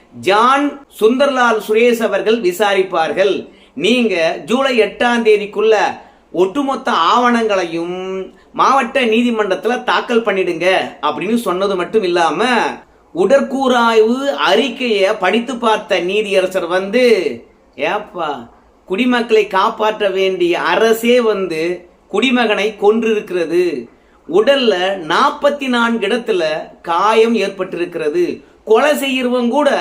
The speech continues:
இத்தனை இடத்துல வெட்டியோ குத்தியோ கொலை செய்ய மாட்டான், அந்த அளவுக்கு கொலை செய்திருக்கின்றார்கள்." இந்த சங்கில வச்சு மிதிச்சிருக்காங்க போல இருக்குது, அதனால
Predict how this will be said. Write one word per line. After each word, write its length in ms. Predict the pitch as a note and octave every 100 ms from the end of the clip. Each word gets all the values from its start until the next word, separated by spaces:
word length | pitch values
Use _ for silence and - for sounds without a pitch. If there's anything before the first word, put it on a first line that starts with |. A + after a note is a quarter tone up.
| F3 F3+ -
இத்தனை 400 | E3 G3+ - B3+ A3+
இடத்துல 380 | B3+ A#3+ A#3 G3 F#3+
வெட்டியோ 460 | E3+ F#3+ G3 A3 A#3+ B3+
குத்தியோ 520 | G#3 A3 A#3+ A3 F#3 F#3 F#3+
கொலை 240 | F3+ A3+
செய்ய 220 | G#3+ G#3
மாட்டான், 520 | F#3 E3+ D3 D#3 D#3+ A#2+ - - _
அந்த 320 | D3+ A#3 B3
அளவுக்கு 440 | A#3 C4 B3 F3 E3+ F3
கொலை 260 | E3+ F3+ G#3+
செய்திருக்கின்றார்கள்." 1000 | G3 F3 E3+ - D#3 D3+ C#3+ C#3+ E3 F3 D#3 C3+ A#2+ - _ _ _ _ C#3
இந்த 200 | D#3 D#3 F#3+ F#3 F3
சங்கில 460 | - F#3+ C4+ C4 B3+
வச்சு 300 | A3 A3 B3
மிதிச்சிருக்காங்க 680 | G3 G#3+ A#3 A3+ G3+ F3+ E3+
போல 160 | E3 D#3+
இருக்குது, 360 | C#3+ C3 C#3 F3+ F3+ - _ _ C#3+
அதனால 420 | F#3+ A#3 A#3+